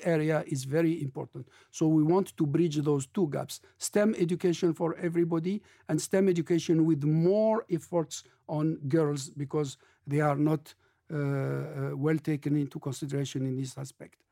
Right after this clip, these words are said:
And also, we want to establish and strengthen multi-partnership, multi-stakeholder, multi-sectoral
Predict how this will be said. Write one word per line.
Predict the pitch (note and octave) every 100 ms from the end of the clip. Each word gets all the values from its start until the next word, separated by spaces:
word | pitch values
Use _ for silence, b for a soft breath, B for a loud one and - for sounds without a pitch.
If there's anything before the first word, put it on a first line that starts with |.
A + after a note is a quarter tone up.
| b b b b
And | - E3
also, | A3 A#3 A3+ A3+
we | A3+ F3+
want | F3+ G3+
to | -
establish | E3+ - A3 G3+ A3 -
and | E3+
strengthen | D3 - G#3 A#3+ - A3+ A#3 b b b b - -
multi-partnership, | D3+ D#3+ F#3+ F3+ - F3+ D#3+ D#3+ - _ _ _ _ - F#3 F3 F#3 D#3+ - E3+
multi-stakeholder, | - D3 D3 - D3+ C#3+ - F#3+ F3+ F3 F#3 F3+ E3+
multi-sectoral | D#3+ C#3+ - C3+ - F#3 - F3+ F3 F3